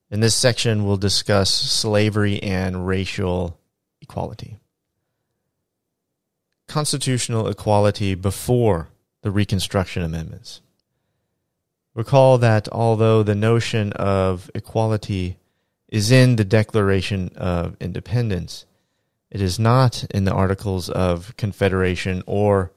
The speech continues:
the Constitution before the Reconstruction Amendments. Despite the Constitution's preamble, "We the people,"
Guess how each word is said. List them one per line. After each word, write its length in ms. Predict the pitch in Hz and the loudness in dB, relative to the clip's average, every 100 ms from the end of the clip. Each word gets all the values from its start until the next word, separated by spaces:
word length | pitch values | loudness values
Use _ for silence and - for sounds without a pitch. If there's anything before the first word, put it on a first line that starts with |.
| _ _ _ | _ _ _
the 80 | - | -20
Constitution 1000 | - 110 95 98 - 123 117 101 90 85 - _ _ _ | -8 -8 -6 -10 -4 -4 -2 -2 -2 -4 -12 _ _ _
before 480 | 107 - 117 110 110 | -4 2 6 8 8
the 100 | 101 | 6
Reconstruction 800 | 95 95 92 85 - 107 - 95 | 4 2 0 -2 0 -2 -2 -6
Amendments. 560 | 82 76 76 - - _ _ _ _ _ _ _ _ _ _ _ _ _ _ _ _ _ - | -6 -10 -12 -16 -20 _ _ _ _ _ _ _ _ _ _ _ _ _ _ _ _ _ -6
Despite 480 | 113 - 139 143 | -4 0 0 0
the 120 | - 123 | -4 -4
Constitution's 1120 | 120 120 - 107 113 107 - 101 95 90 - | -2 -2 -4 -4 -2 -2 -2 -2 -2 -4 -8
preamble, 800 | - - 123 120 85 82 82 78 - _ | -12 -6 -4 -2 -2 -4 -8 -10 -16 _
"We 200 | 113 110 | -6 -2
the 120 | 101 | -2
people," 560 | 92 - 117 95 85 78 | -2 -4 -4 -2 -4 -6